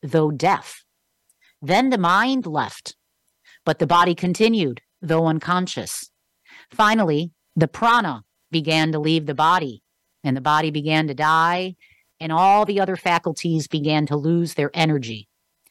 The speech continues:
So they all rushed to prana and told it to stay,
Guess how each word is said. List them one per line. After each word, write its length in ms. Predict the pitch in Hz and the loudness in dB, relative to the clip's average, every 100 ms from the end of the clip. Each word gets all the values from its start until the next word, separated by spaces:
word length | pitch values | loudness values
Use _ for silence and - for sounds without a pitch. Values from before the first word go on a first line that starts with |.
| - - - | -20 -20 -8
So 140 | 175 | -2
they 140 | 160 | 2
all 240 | 165 175 170 | 4 4 4
rushed 580 | 170 185 - - - - | 2 0 -2 -10 -10 -4
to 100 | 175 | -4
prana 520 | - 185 175 180 185 | 0 0 2 0 -2
and 140 | 165 151 | -4 -4
told 260 | 185 180 | 0 0
it 100 | 180 | -2
to 120 | - 165 | -4 -6
stay, 680 | - 196 180 180 185 185 | -6 -2 0 0 -2 -4